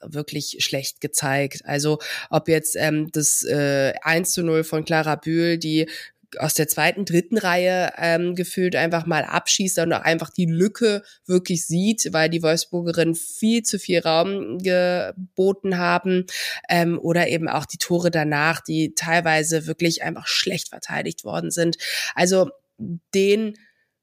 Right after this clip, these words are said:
ähm, Mut, den sie sich ja in der Champions League eigentlich erspielt hatten, haben sie dann leider in diesem Topspiel zu Hause gegen die Bayern nicht zeigen können.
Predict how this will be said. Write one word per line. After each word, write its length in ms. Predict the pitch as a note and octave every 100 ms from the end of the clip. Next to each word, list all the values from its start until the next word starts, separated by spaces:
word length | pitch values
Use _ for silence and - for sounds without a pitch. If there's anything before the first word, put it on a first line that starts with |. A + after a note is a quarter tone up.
| _
ähm, 640 | E3 F3 E3+ E3 E3 D#3+ -
Mut, 400 | F3+ F#3 B3 A#3+
den 160 | E3+ D#3+
sie 140 | D#3+
sich 200 | D#3 D#3+ E3
ja 120 | D#3
in 80 | D#3
der 140 | D#3 -
Champions 400 | F3 G3+ F#3 -
League 140 | E3
eigentlich 340 | B2+ E3 E3
erspielt 500 | E3 D#3 - D3+ -
hatten, 500 | D#3+ - F3+ D3+ C#3
haben 220 | D#3+ E3 D#3
sie 140 | D#3
dann 200 | D#3 D3
leider 320 | D3 D3+ D3
in 100 | D3
diesem 220 | C#3+ D3
Topspiel 500 | - D#3+ D3 - C#3+
zu 200 | C#3+ D3
Hause 260 | D3 C#3+ C#3+
gegen 180 | C#3+ C3+
die 80 | A#2+
Bayern 360 | F#2 C3 C3
nicht 180 | C#3 -
zeigen 260 | D#3 - C#3
können. 260 | - D3